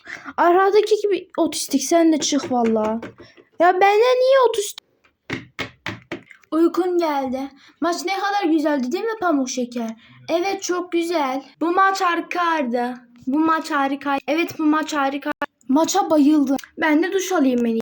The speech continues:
Maç çok güzeldi ya. O değil mi çilek? Anam vişne. Lan bu vişne miydi, kiraz mıydı? Vişne, vişne. Topu tekrardan ortaya koyalım da.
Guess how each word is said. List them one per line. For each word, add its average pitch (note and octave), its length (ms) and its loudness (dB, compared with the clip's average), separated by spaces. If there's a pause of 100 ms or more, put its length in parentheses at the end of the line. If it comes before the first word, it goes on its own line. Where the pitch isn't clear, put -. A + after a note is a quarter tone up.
Maç F4 280 0
çok F#4+ 300 -2
güzeldi F#4+ 500 0
ya. C#4+ 320 0
O D4 220 -2
değil F4 160 -2
mi F#4+ 120 -10
çilek? B3 580 -6 (160)
Anam B3+ 320 -4
vişne. B3 280 -8 (140)
Lan F4 240 2
bu G4+ 160 0
vişne G4+ 340 0
miydi, G4 340 -2
kiraz E4+ 360 -2
mıydı? A#3+ 240 -2
Vişne, C4+ 440 -2
vişne. C4 320 -4 (100)
Topu D#4+ 300 2
tekrardan F4 640 4 (460)
ortaya D4 460 0
koyalım E4 520 2
da. B3 200 2